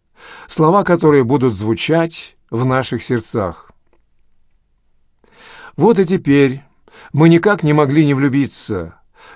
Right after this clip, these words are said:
Как не любить несравненные эти края? Долго будет Карелия сниться. Думаю, что Наталья Ивановна Льговская выразила общие мысли и чувства.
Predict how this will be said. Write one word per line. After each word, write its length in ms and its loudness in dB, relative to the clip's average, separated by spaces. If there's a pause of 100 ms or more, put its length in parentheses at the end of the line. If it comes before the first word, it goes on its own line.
Как 280 0
не 140 4
любить 720 -2 (320)
несравненные 1040 0
эти 240 -2
края? 580 -2 (600)
Долго 460 2
будет 580 -4 (160)
Карелия 640 0 (180)
сниться. 720 -6 (1700)
Думаю, 280 4
что 180 2
Наталья 400 2
Ивановна 680 0 (200)
Льговская 840 -4 (440)
выразила 520 2
общие 680 -2 (180)
мысли 420 -2
и 40 -6
чувства. 600 -8